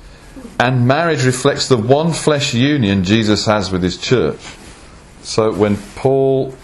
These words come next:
has that encounter on the road to Damascus, Jesus says, "Paul, Saul, Saul, why do you persecute me?" And he's like, "What do you mean, persecute? I'm killing Christians." He said, "Yeah, no, that's me you're touching. Every time you poke them, you poke me."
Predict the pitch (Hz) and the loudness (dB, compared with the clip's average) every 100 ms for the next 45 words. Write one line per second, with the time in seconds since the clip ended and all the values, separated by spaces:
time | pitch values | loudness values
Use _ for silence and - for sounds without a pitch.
0 | - - - - - - - - 113 110 | -20 -20 -20 -20 -20 -20 -20 -6 -2 0
1 | 120 113 - 123 123 120 110 98 95 104 | 0 -2 -2 0 0 0 0 0 2 2
2 | 104 104 95 98 101 - 92 90 110 113 | 0 -4 -2 0 -2 -4 -6 -4 -2 -2
3 | 110 - 98 92 - 110 107 - - - | -2 -2 -4 -4 -2 0 0 -4 -14 -20
4 | - - - - 123 117 110 101 101 107 | -20 -20 -8 -2 -2 0 0 2 2 0
5 | 101 98 - 98 - 98 85 87 107 127 | 0 -2 -2 -2 -4 -6 -4 -2 0 0
6 | 73 110 131 - - - - - - - | 0 -4 -6 -14 -20 -20 -20 -20 -20 -20
7 | - - - - - - 107 104 104 113 | -20 -20 -20 -20 -12 -4 -2 0 0 0
8 | 139 156 107 - 98 - 92 101 104 - | 0 0 -2 -4 -4 -4 -2 -2 -2 -6
9 | - 113 107 92 151 175 - 87 85 98 | -6 -2 0 0 -2 -2 -2 -2 -2 -4
10 | 117 120 131 87 117 113 87 113 151 87 | -4 -2 0 0 0 0 0 -2 0 0
11 | 80 - - - 92 117 123 117 110 - | -2 -4 -8 -4 -4 -2 -2 -2 -2 -4
12 | - 123 123 120 131 107 90 113 110 104 | -2 0 0 -2 0 0 0 -2 -2 -2
13 | 127 104 80 | -2 0 -2